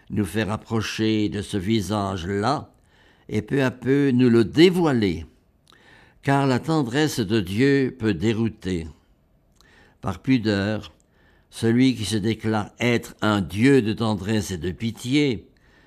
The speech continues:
n'abuse d'ailleurs jamais du mot. Il en est même avare,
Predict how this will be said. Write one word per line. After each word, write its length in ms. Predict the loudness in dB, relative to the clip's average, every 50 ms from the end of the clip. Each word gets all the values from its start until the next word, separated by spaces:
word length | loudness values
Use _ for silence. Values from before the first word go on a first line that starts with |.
| _ _ _ -6
n'abuse 460 | -4 -2 -2 0 2 2 2 2 2
d'ailleurs 340 | 2 2 2 2 0 -2 -2
jamais 600 | -2 2 4 4 4 4 4 2 2 2 2 2
du 200 | 2 0 0 0
mot. 360 | 2 0 0 -2 -2 -6 -10 -16 _ _ _ _ _ _ _ _ _ _ _ _ _ _ _ _ _
Il 160 | -6 -2 0 0
en 100 | 2 2
est 120 | 4 4
même 300 | 4 4 4 4 2 0 0 0
avare, 840 | 0 0 0 0 -2 -2 0 -2 -2 -4 -6 -8 -8 -10 -10 -10